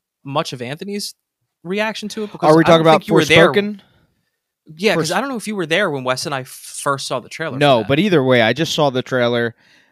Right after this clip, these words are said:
Speaker 2: tonight
Speaker 1: You saw the new
Speaker 2: for
Speaker 1: trailer.
Speaker 2: the first time, the new trailer, uh, with the gameplay. I'm just gonna fucking, I'm gonna take it and roll with it. Now it's mine.
Speaker 1: Dude, do
Speaker 2: Um,
Speaker 1: it.
Speaker 2: <laughs> bro, oh my God. Okay, so wait, I didn't, I
Speaker 1: Yeah.
Speaker 2: didn't look too deep into this 'cause you're gonna have more information,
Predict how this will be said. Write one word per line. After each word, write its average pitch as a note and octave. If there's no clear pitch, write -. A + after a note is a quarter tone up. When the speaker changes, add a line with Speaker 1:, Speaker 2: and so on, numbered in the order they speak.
Speaker 2:
tonight C#3+
Speaker 1:
You C3+
saw B2
the G#2+
new C3+
Speaker 2:
for D3+
Speaker 1:
trailer. C3
Speaker 2:
the A2
first D3
time, A#2+
the A2+
new D3+
trailer, A2+
uh, A#2
with D3
the D#3+
gameplay. B2
I'm D#3
just -
gonna G3
fucking, D#3
I'm D#3
gonna E3
take E3+
it -
and D3+
roll E3+
with D3
it. B2
Now C#3+
it's C#3+
mine. C3
Speaker 1:
Dude, C#3
do C3
Speaker 2:
Um, C#3
Speaker 1:
it. -
Speaker 2:
<laughs> -
bro, C#3
oh F3
my G#2+
God. D3
Okay, D3+
so E3+
wait, D#3+
I D3
didn't, G3+
I F3+
Speaker 1:
Yeah. G3
Speaker 2:
didn't F#3+
look F#3
too F3
deep D3+
into C3+
this B2
'cause B2
you're C3+
gonna D3
have B2+
more B2+
information, A2+